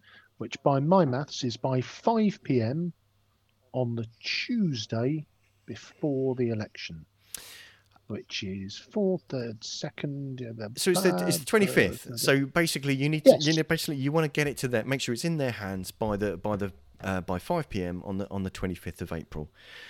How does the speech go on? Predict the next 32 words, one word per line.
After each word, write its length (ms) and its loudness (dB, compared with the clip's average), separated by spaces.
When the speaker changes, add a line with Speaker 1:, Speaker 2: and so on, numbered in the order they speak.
Speaker 2:
Um, 420 2
of 140 -4
course, 460 -4
um, 400 -4
applying 380 2
online 540 -2
is 340 -4
a 40 -4
bit 120 -4
easier. 300 -2
I'm 80 -2
just 180 -8
popping 300 -4
the, 260 0
the 140 0
link 320 -2
there, 360 2
um, 380 -4
into, 600 -4
into 240 -8
the 80 -10
chat 220 -4
stream. 280 -2
Um, 180 0
but, 200 0
but 140 -4
yeah, 200 -2
honestly, 460 0
really, 240 2
really 100 0
simple. 460 -2
So 380 0